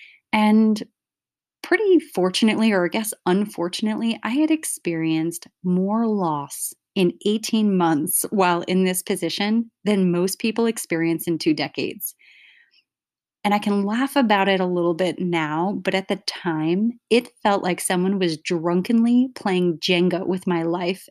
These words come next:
and emotions, and they had removed the one piece that held it all together. Pieces just started falling everywhere, and I couldn't move fast enough to collect them.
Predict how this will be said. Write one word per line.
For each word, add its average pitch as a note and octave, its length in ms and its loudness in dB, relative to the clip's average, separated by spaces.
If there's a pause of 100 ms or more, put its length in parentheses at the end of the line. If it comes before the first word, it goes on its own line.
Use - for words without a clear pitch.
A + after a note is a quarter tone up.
and G3+ 80 0
emotions, - 800 -2 (560)
and F#3+ 140 4
they F#3 100 4
had G3 140 0
removed F3+ 420 2
the F3+ 120 0
one F#3+ 420 0
piece F3 420 -4
that F3 140 -6
held F3 260 -4
it F3 140 -2
all D#3 180 -2
together. D#3+ 540 -8 (1160)
Pieces A#3+ 500 -2
just - 320 -4
started F3+ 380 0
falling E3 460 0
everywhere, D#3 600 -4 (440)
and F#3+ 140 2
I A3+ 80 0
couldn't A#3+ 380 4
move F#3+ 180 2
fast D#3+ 380 -4
enough F#3 260 0
to F#3+ 100 -2
collect D#3 440 -4
them. D#3+ 280 -6